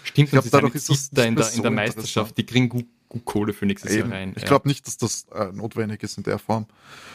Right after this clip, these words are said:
Speaker 2: Ähm, aber ja, ich meine, er hat den Punkt geholt. Eben, es war ein bisschen durch diese zwei auch, äh,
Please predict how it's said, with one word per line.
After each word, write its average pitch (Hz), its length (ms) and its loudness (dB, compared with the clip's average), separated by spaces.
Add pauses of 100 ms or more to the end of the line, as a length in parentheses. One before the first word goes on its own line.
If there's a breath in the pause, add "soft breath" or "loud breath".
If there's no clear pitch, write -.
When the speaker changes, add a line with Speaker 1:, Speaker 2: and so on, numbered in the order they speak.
(220 loud breath)
Speaker 2:
Ähm, 104 500 2 (580)
aber 143 180 8
ja, 135 180 8
ich 127 80 -12
meine, 143 140 2
er 143 80 10
hat - 140 2
den 165 60 -8
Punkt 196 240 0
geholt. 175 500 2 (480)
Eben, 156 140 8
es 156 100 2
war 233 180 8
ein 190 180 -2
bisschen 208 340 4 (220)
durch 202 180 6
diese 185 240 2
zwei 160 260 8
auch, 147 300 0 (320)
äh, - 20 -20